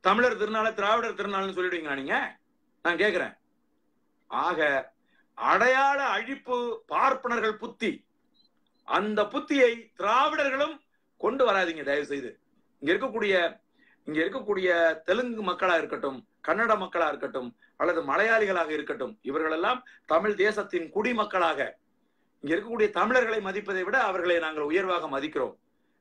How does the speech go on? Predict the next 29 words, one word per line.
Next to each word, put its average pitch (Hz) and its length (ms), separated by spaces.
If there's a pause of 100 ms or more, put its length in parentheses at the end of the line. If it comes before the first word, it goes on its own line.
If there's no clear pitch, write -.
The - 80
citizen 240 520
of 208 220 (300)
தமிழ்நாடு 170 720 (320)
அப்படின்னு 226 280
நாங்க 196 220
வந்து 185 140
நினைக்கிறோம். 175 520 (580)
ஆக 147 680 (340)
நீங்கள் 208 840 (380)
இங்க 180 220
இருக்கக்கூடிய 220 400
தமிழர் 214 360
அடையாளத்தை 170 520
அழிக்காதீங்க. 156 720 (120)
இது 185 240
தமிழ் 208 300
பொங்கல் 175 340
தான், 175 360 (360)
இது 190 200
திராவிட 196 400
பொங்கல் 185 300
இல்லை. 196 420 (680)
இது 202 180
தமிழர் 208 400
திரு-, 208 300
திருநாள் 214 400
தான், 214 260 (380)
இது 208 120